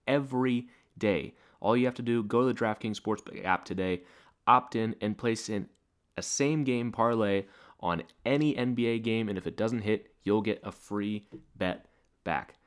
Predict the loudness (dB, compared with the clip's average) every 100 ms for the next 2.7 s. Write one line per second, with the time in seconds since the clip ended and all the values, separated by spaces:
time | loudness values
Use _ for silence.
0 | _ -6 -4 -2 -2 -2 -2 0 -2 0
1 | -2 -2 -4 -2 -2 -8 -6 -4 -2 -2
2 | 0 0 0 -2 -4 -10